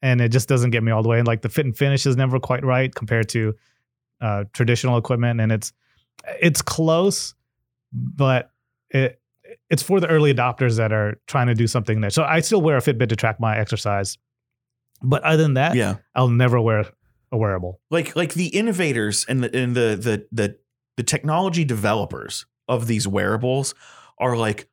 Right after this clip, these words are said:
Speaker 2: "Oh my God, life can be made so, like, wor-, the world can be made a better place
Speaker 1: Right.
Speaker 2: if we put these sensors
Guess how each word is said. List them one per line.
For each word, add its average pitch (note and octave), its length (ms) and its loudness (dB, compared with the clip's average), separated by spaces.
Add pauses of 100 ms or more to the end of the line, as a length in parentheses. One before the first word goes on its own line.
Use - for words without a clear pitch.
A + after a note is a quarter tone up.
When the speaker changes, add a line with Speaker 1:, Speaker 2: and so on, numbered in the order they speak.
(120)
Speaker 2:
"Oh F#3 120 0
my E3 180 0
God, E3+ 400 -4
life D#3 400 -2
can E3 160 0
be D#3 140 2
made D3 360 0
so, D#3+ 160 0
like, C#3 240 -2
wor-, C#3+ 300 0
the D#3+ 100 2
world E3 300 -2
can F3 100 -4
be F3 80 0
made D#3 220 0
a B2+ 60 -4
better B2 340 -2
place C3+ 420 -2
Speaker 1:
Right. G2+ 160 0 (160)
Speaker 2:
if C#3+ 160 0
we D3+ 120 0
put - 280 -2
these C3+ 280 0
sensors C3 680 0